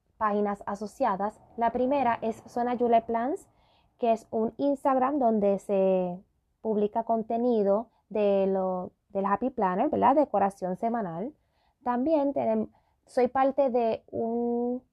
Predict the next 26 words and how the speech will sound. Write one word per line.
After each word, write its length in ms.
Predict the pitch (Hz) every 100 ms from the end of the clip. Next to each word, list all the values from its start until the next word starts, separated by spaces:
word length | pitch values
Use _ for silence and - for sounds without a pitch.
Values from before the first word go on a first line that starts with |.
| _ _ _ _ _ -
trío 500 | 202 190 190 302 -
de 180 | 220 214
consultores 840 | 202 202 208 208 220 196 190 247
para 360 | - 190 185 185
restaurantes, 1040 | 196 190 - 196 202 180 170 226 392 _ _ _ _ _ _ _ _ -
que 100 | 233
somos 340 | 220 214 202 -
Al 140 | 196 202
Gusto 280 | 202 -
de 100 | 190
Ponce. 540 | 190 - 208 196 233 - -
Estamos 440 | 226 185 180 180
en 180 | - 208
Facebook 480 | 202 320 339 359 - -
e 80 |
Instagram. 760 | 262 175 180 - 185 185 190 190 - - _ _ _ _ _ _ _ _ _ _
Así 280 | 214 - 208
que 280 | - 196 -
nuevamente 560 | - 247 269 277 277 294
le 120 | 247
doy 160 | 185 180
la 140 | 180
bienvenida 560 | 185 190 180 170 170 214
a 80 | -
este 220 | 170 -
podcast. 420 | - 156 - -